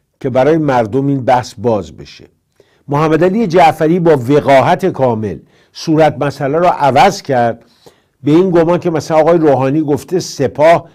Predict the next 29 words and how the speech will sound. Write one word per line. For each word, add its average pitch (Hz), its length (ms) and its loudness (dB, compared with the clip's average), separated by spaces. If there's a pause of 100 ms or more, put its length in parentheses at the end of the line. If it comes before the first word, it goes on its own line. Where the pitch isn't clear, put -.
(120)
به 147 140 0
وظیفش 139 600 -4
عمل 131 320 -2
نمی‌کنه. 120 720 -4 (640)
نه، 120 280 -4 (720)
سپاه 156 580 -2
وظیفش 135 680 -4 (280)
حفاظت 143 640 -4
از 127 180 -4
مرز 117 340 -6
و 120 80 -4
بوم 165 380 -4
و 156 60 -4
البته 123 380 -4
در 123 160 -2
قانون 113 360 -6
اساسی 104 640 -10 (460)
و 131 120 -4
رژیم 131 480 -4
جمهوری 110 760 -6 (320)
ولایت 123 300 -4
فقیه. 87 500 -14 (1600)
فکر 247 400 -4
می‌کنم 139 580 -4
این 156 140 -4
ماجرا 117 500 -2
ادامه 113 540 -6
پیدا 90 340 -12
کنه، 71 300 -20